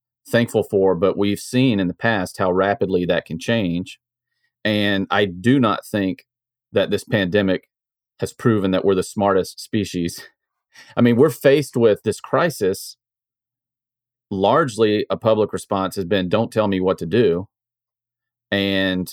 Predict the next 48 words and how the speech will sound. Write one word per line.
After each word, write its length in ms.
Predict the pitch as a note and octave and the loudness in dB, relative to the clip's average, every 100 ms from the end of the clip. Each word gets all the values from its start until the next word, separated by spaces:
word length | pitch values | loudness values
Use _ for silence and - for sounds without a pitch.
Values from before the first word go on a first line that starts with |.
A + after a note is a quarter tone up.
| - | -2
I 120 | G#2+ | 2
don't 220 | C3+ A2+ | 2 4
know 160 | A2+ G#2 | 4 4
whether 240 | G#2+ G2 | 4 4
March 300 | F#2+ F#2+ F2+ | 2 0 -2
is 100 | F2+ | -6
gonna 140 | G2 F2 | -4 -2
be 160 | F2+ | -2
bad 280 | D#2+ F2 F2 | -2 -4 -2
or 60 | E2+ | -4
not. 260 | F2 G#2+ | -2 -2
I 100 | F2+ | -4
think, 380 | F2 F#2+ F2 - - | -6 -6 -6 -8 -4
uh, 160 | F2+ | -2
there's 300 | F2 F#2 F2 | 0 0 -2
a 40 | E2 | -10
point 340 | - F#2+ F2+ | -6 -4 -2
that 120 | F#2 | -4
you 100 | F2+ | -4
make 280 | E2+ E2 G2 | -4 -4 -4
about 320 | E2 F2 E2+ _ _ _ _ - | -4 -4 -4 _ _ _ _ 0
if 180 | G#2+ | 0
the 120 | - G2+ | 0 -4
trend 340 | - G2 F#2 | -2 -4 -4
continues, 800 | F2+ E2+ A2+ B2+ F2 F2+ G2+ - _ - | -6 -4 0 0 0 -2 -4 -10 _ -2
it 100 | B2 | 0
won't 240 | G#2+ D#3 - | 2 0 0
be, 280 | D#2+ - - | -6 -8 -16
to 100 | - | -6
your 140 | F#2 E2 | -4 -4
point. 320 | F#2 D#2 - _ _ _ _ _ _ - | -4 -8 -10 _ _ _ _ _ _ -2
But 120 | G#2+ | 0
I 140 | F2+ A#2 | 2 2
don't 220 | B2+ G#2+ | 0 2
know 320 | G#2+ G#2 G2+ G2 | 4 6 4 2
any 480 | G#2 G#2+ G2+ F#2+ _ - | -2 0 -2 -4 _ -6
epidemiologist 880 | G#2 G2+ F#2+ G2+ F#2 G2 A#2+ F#2+ - | -4 -2 -2 0 0 2 0 -2 -6
in 60 | F#2 | -4
the 60 | |
middle 340 | F2 G2 A2 G2 | 0 2 2 2
of 100 | E2+ | 0
a 60 | |
pandemic 580 | - G2+ E2 G#2+ C3 E2+ | -4 -4 0 0 0 -2
who 80 | G2+ | -2
would 140 | F#2+ - | -2 0
ever 220 | A2+ F#2+ | -2 -2
say 240 | - B2 C#3 | -4 -2 -2
that. 220 | - | -4